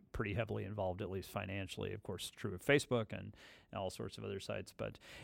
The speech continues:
uh, yeah, definitely a big boost for Lyft, which has also been getting, I, I would say in general, and maybe this goes back years now, but has been getting a better kind of public image than Uber. They're known for being a little more fair to their drivers,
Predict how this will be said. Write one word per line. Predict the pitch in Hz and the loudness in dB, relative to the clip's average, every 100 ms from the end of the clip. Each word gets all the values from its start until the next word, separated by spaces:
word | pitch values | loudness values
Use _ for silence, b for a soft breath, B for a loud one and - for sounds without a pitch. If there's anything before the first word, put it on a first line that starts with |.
| - | 12
uh, | 135 135 135 | 12 12 12
yeah, | 190 208 | 12 12
definitely | 139 160 175 | 12 12 12
a | 147 | 12
big | 160 143 | 12 12
boost | 143 151 - | 12 12 10
for | - | 8
Lyft, | 120 131 156 - | 10 12 12 12
which | 180 226 | 8 8
has | 254 | 10
also | 220 202 175 | 10 10 10
been | 147 | 12
getting, | 131 123 120 | 12 10 10
I, | 117 | 8
I | 117 127 | 8 8
would | 123 120 | 8 8
say | 123 110 | 8 8
in | 110 | 6
general, | 107 98 101 98 95 | 4 6 8 8 8
and | - - 127 | 6 2 6
maybe | 131 113 | 8 10
this | 104 - | 8 6
goes | 98 90 | 4 6
back | 90 - | 4 4
years | 92 104 101 95 | 2 2 0 0
now, | 95 98 95 | 2 4 2
but | 98 95 | 2 2
has | 107 95 | 0 0
been | 107 | -2
getting | 92 98 | 0 0
a | 95 | 0
better | 90 98 101 | 2 2 0
kind | - 98 | -2 0
of | |
public | - 131 113 - | 6 6 4 -2
image | 110 104 104 104 | -2 0 -2 0
than | 107 | 0
Uber. | 98 101 104 104 | 0 0 2 2
They're | 95 92 | 2 2
known | 95 95 95 | 0 0 -2
for | - 98 | -2 -2
being | 101 101 | -2 -2
a | |
little | 95 95 | 0 0
more | 107 98 | 0 0
fair | - 110 104 | 2 2 2
to | |
their | 92 90 | 0 -2
drivers, | 90 107 123 127 123 123 117 | 0 6 8 8 8 6 4